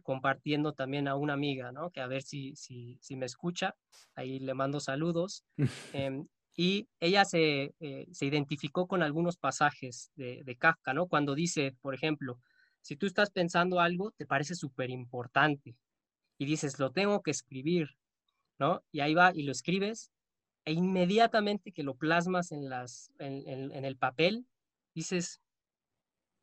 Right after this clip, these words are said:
Speaker 2: <laughs>
Speaker 1: "Pues, pues no era nada importante", ¿no? O sea,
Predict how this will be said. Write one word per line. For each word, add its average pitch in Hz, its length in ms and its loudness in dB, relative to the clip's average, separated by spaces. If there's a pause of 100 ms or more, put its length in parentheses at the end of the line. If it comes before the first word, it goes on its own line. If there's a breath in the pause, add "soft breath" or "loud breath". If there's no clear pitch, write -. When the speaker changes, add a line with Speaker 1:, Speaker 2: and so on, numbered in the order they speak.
(180)
Speaker 2:
<laughs> - 640 2 (160)
Speaker 1:
"Pues, - 540 -4 (160)
pues 147 160 -14
no 170 140 2
era 247 160 4
nada 233 180 6
importante", 202 800 0
¿no? 160 180 0
O 320 120 -2 (960)
sea, 160 140 0